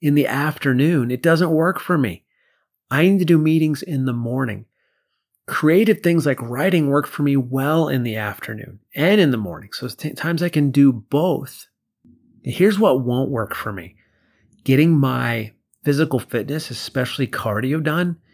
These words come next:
in the afternoon or evening. If I time block that for the afternoon, evening,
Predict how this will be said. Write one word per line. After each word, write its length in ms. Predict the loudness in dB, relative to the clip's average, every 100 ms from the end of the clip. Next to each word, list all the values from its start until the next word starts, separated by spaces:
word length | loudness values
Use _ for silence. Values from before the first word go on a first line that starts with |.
| _
in 140 | 0 2
the 80 | 2
afternoon 680 | 0 -4 -2 0 0 0
or 140 | -2 -4
evening. 600 | -6 -4 -4 -4 -10 -12 _ _ _ _
If 140 | -6 0
I 120 | 0
time 380 | -2 -2 0 2
block 280 | 2 2
that 420 | 0 -2 -2 -2 -6
for 160 | -8
the 120 | -4
afternoon, 400 | -2 -4 -2 -2
evening, 360 | 0 0 -2 -4